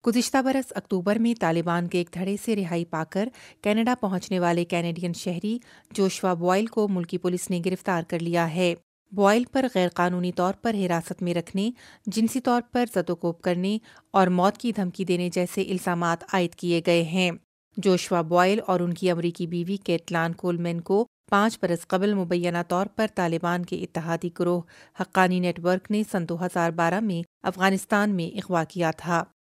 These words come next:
تہران۔ ایک ایرانی عدالتی عہدیدار کے مطابق ملک میں جاری حکومت مخالف مظاہروں میں شامل ایک یورپی شہری کو حراست میں لیا گیا ہے۔ تفصیلات بتائے بغیر اس عہدیدار نے کہا کہ اس یورپی شہری کو ملک کے مغربی علاقے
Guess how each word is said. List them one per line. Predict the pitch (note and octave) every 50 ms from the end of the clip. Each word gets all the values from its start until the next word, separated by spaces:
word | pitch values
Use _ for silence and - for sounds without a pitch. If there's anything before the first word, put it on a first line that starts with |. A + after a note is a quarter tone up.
| _ _ _ -
تہران۔ | F#3 F#3 G3+ F#3 F3+ F3 F3 E3 - - - _ _ _ _ _ -
ایک | G3+ F#3+ F#3+ F#3+ -
ایرانی | - G3+ G3 G3 F#3+ F#3+ G#3 A#3 - -
عدالتی | G3+ F#3 F#3+ F3+ F3+ F3+ F3 - F#3+ -
عہدیدار | G3+ F#3+ F#3 G3 F#3 F#3 F3+ F3 E3+
کے | - - F3+
مطابق | F3+ E3+ E3+ F3 E3+ E3+ G#3+ A3+ A3+ -
ملک | G3 F#3 F3 F3 -
میں | F#3+ F#3+ F3+
جاری | E3+ F3 E3+ E3+ F3 F3
حکومت | F3 F#3 - F#3 F3 F3 F3 -
مخالف | - E3+ - F3+ E3+ E3+ F3 - -
مظاہروں | F3 E3+ F3+ E3+ F3+ F#3 F3+ E3+
میں | F3 E3+
شامل | E3 - F#3+ F3 F3 F3+ F#3+ G3 G3+ - - - - - _ -
ایک | F#3+ F#3 F3+ -
یورپی | F#3+ F#3 F#3 F3+ F3 E3+ - F3+
شہری | F3 - F#3+ F#3+ G3+ G#3+ G#3+
کو | - - F3 F3
حراست | E3 F#3 F#3 F3+ F3 F3 - F#3 - -
میں | F3 E3+ E3+
لیا | E3+ F#3 F3 E3 E3 D#3+
گیا | E3+ E3+ E3 E3 F3 D#3+
ہے۔ | F3+ F3 F3 E3 F3 - _ _ _ _ -
تفصیلات | - A3 G#3+ - - C4 B3 B3 B3+ B3+ - B3
بتائے | A#3 - A3+ A#3
بغیر | A#3 B3 A#3 - A#3+ A#3+ A#3
اس | - G3 F#3+ -
عہدیدار | G3 F#3 G3 F#3+ F#3 F3 F3 F3 E3+
نے | F3 F3
کہا | E3+ - F3 F3 F#3+ G3+
کہ | G#3 - - F#3
اس | - G3 F#3 - -
یورپی | F#3 F3 E3+ F3 - F#3
شہری | F3 - F#3+ F3+ F#3+ G#3
کو | G#3 - A#3 A#3
ملک | A3 G3 F3 F3 -
کے | - F3
مغربی | F3 F3 D#3+ - F3+ E3+ F3 F3+
علاقے | F3+ F3+ E3+ D#3+ D#3+ - G3 G#3